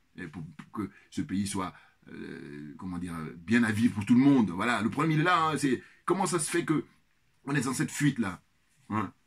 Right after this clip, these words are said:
N'importe quoi. Les gens compétents, on ne les respecte plus, on les ridiculise. Et puis les gens qui, eh, n'ont aucun bagage, hein, euh, aucun pédigré, ils sont là,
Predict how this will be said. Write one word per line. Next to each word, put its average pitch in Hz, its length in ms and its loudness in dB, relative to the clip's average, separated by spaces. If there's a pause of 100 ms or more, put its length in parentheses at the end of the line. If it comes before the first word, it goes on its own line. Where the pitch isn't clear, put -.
(120)
N'importe 151 560 0
quoi. 117 200 0
Les 117 120 6
gens 147 160 0
compétents, 123 580 -2
on 107 100 -2
ne 110 60 4
les 110 120 2
respecte 104 340 -4
plus, 160 120 -2
on 131 60 2
les 110 100 2
ridiculise. 113 500 0
Et 101 60 -2
puis - 100 -4
les 117 100 2
gens 120 140 0
qui, 110 220 -2 (420)
eh, 85 180 -6
n'ont 107 120 0
aucun 120 180 2
bagage, 120 500 0 (220)
hein, 240 240 -10 (480)
euh, - 160 -16
aucun 110 220 -2
pédigré, 117 420 2
ils 135 80 2
sont 117 140 0
là, 135 200 -2